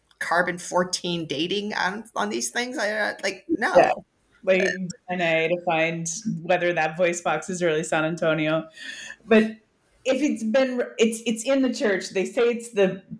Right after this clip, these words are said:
Speaker 2: piece of the saint, people have been coming to see it for hundreds of years. Of course it's real.
Speaker 1: Right. It's real in that sense. Whatever, and whatever, uh, whatever they, people say, at a certain point, whatever, what is said is true at a,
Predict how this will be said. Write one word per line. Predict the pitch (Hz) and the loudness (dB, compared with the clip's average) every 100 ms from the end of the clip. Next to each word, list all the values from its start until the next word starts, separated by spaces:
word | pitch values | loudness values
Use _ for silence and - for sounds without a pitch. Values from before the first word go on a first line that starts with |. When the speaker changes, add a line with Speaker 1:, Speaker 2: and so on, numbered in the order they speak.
| - | -8
Speaker 2:
piece | 214 254 214 | -2 0 0
of | 202 | -2
the | 185 | -2
saint, | 214 185 175 - | 0 0 0 0
people | 226 269 | 0 2
have | 214 | 0
been | 214 | 2
coming | 226 202 | 0 0
to | 214 | -2
see | 214 190 | 0 0
it | 156 | 2
for | 190 | 0
hundreds | 185 180 175 170 | 0 0 -2 -2
of | 175 | -2
years. | 180 165 156 156 | 0 2 0 -2
Of | - | -4
course | - 214 208 | 0 0 0
it's | 156 - - _ - | -6 -6 -8 _ -4
real. | 160 - - - - _ _ _ - | 0 2 0 -2 -8 _ _ _ 0
Speaker 1:
Right. | 587 - - - | 2 2 -4 -6
It's | 226 - | -4 -4
real | 269 277 285 | -2 -2 -2
in | 277 | -4
that | 262 269 | -4 -4
sense. | - 339 285 135 - - | -4 -2 -2 -2 -6 -8
Whatever, | - 208 208 214 233 226 226 | -4 -2 0 -2 -2 -2 -2
and | - 196 | -4 -4
whatever, | 202 202 208 214 214 208 208 202 - - | -2 0 0 -2 -2 0 -2 -6 -8 -4
uh, | 196 185 185 180 202 - | -2 0 -2 -2 -6 -6
whatever | 196 190 196 202 | -2 -2 -2 -2
they, | 196 190 | -4 -4
people | 190 - 202 202 | -6 -8 -8 -6
say, | 196 - 277 294 | -4 -2 -2 -2
at | |
a | 208 | -4
certain | - 349 427 | -2 -2 -4
point, | 226 - 302 269 - | -6 -4 -4 -6 -10
whatever, | 214 262 311 330 302 - | -6 -2 -2 -4 -8 -12
what | 220 269 311 | -4 -2 0
is | 320 | -2
said | - 302 339 277 | -4 -2 -2 -4
is | 240 220 | -4 -8
true | - 370 311 - - - _ _ _ _ | -6 -4 -2 -2 -4 -12 _ _ _ _
at | 208 | -2
a, | 196 | 0